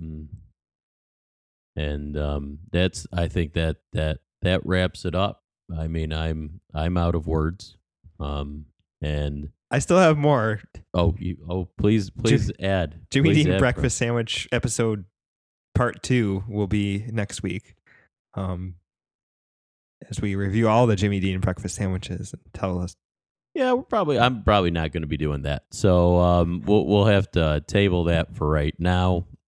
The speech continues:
Speaker 1: Um, I, um, unless they come in a variety pack, which I probably still won't buy, or, you know, if I have to go and get twelve of each kind, um,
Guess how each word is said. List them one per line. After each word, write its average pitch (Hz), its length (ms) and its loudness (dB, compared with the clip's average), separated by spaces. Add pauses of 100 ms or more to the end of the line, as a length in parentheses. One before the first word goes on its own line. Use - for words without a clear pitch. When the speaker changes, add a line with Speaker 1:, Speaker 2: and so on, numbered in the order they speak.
Speaker 1:
Um, 73 520 -4 (240)
I, 76 380 -4 (1040)
um, 76 220 -2
unless 87 360 0
they 92 140 0
come 98 240 0
in 90 100 0
a 82 60 -2
variety 90 540 0
pack, 107 460 -4 (400)
which 78 220 -4
I 76 100 0
probably 87 400 2
still 117 300 0
won't 85 240 -4
buy, 78 320 0 (300)
or, 80 640 0 (200)
you 85 180 0
know, 73 220 -2
if 71 200 -4
I 80 180 -2
have 85 160 -2
to 80 100 -10
go 82 180 0
and 78 80 -2
get 78 180 -4
twelve 85 320 -2
of 78 140 -6
each 80 260 -4
kind, 80 400 -2 (1040)
um, 76 540 -2